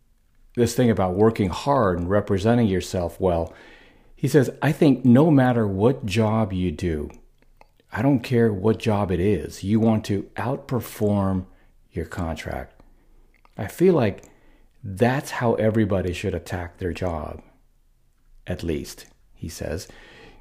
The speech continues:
You should want people to think you're underpaid because of how hard you work,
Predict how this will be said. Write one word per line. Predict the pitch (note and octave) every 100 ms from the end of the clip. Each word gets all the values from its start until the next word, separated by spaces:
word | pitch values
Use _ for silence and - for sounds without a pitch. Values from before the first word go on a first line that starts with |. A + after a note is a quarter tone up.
| -
You | - A#2
should | C3+ C3
want | A2+ A2+ A2
people | B2+ B2 B2
to | G2
think | - B2+ A#2
you're | G#2+ G2 -
underpaid | B2 B2 A#2+ A2 - A2 G#2+ F#2+ E2
because | F2 G2
of | F2+ E2+
how | - - G#2+
hard | - - G#2 G2
you | F2
work, | D2+ D2 C#2 -